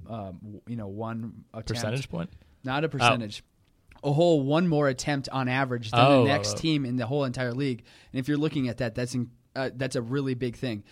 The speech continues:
Speaker 1: And so, coming into this game, I was looking squarely at Dame. I was looking squarely at McCollum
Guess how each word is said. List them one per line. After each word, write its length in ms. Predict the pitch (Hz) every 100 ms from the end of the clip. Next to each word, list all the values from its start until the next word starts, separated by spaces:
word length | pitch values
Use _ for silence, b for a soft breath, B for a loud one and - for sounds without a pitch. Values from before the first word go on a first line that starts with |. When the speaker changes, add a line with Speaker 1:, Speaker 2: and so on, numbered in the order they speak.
| b -
Speaker 1:
And 160 | 135
so, 520 | 123 202 190 131 156 175 -
coming 260 | 143 147
into 220 | 143 143
this 240 | 131 127 -
game, 320 | 147 139 123 123 b -
I 120 | 135
was 180 | 135 123
looking 220 | 123 107
squarely 640 | - - 127 131 131 127 110
at 140 | 110
Dame. 420 | 117 113 113 107 -
I 80 | 120
was 220 | 117 113
looking 260 | 120 120
squarely 640 | 107 - - 135 127 127 120
at 60 |
McCollum 500 | 117 113 127 117 104